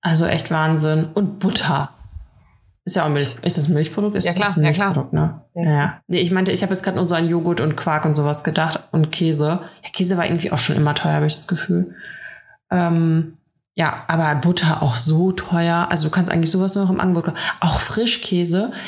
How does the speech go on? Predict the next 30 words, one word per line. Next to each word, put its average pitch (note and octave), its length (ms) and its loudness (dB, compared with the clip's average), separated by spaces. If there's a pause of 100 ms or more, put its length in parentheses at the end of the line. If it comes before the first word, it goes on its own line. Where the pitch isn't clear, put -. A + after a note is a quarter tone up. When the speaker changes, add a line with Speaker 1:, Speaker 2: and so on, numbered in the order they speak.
Speaker 1:
Ich - 80 -12
glaub, F#3 260 0
regulär, G3+ 420 0
wenn F#3 100 2
das F3 140 0
nicht F#3+ 160 0
im F#3+ 100 2
Angebot F#3+ 400 0
ist, D#3 120 -2
kostet E3 240 0
fast F#3 160 0
zwei G#3 220 0
Euro A3+ 200 -2
so F#3 100 0
eine F#3 100 2
Packung G#3 260 -4
Frischkäse, F#3+ 440 -2
so E3 140 0
Brunch F3 340 -2
oder D#3+ 160 -2
so. D#3 140 0
Zwei B3+ 460 -2
Euro. B3+ 580 -2
Speaker 2:
Krass. - 360 -6 (920)
Speaker 1:
Ja. - 340 -4
<laughs> - 0 - (460)
So E3 160 4
einmal D#3+ 200 2
kurz F#3+ 220 0
richtig F#3 360 -2